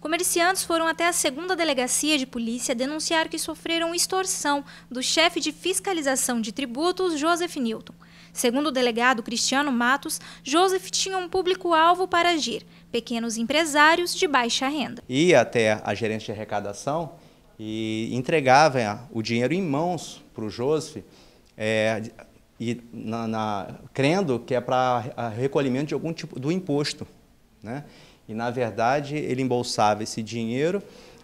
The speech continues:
Speaker 2: a vítima acreditava que tava, tava tudo regularizado, que tava com o imposto pago,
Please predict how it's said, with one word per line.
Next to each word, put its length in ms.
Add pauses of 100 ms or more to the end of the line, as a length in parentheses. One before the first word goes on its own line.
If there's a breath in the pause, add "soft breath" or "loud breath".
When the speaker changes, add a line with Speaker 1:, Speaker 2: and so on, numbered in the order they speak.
Speaker 2:
a 120
vítima 500
acreditava 840
que 420
tava, 320
tava 460
tudo 200
regularizado, 840
que 100
tava 220
com 140
o 20
imposto 460
pago, 420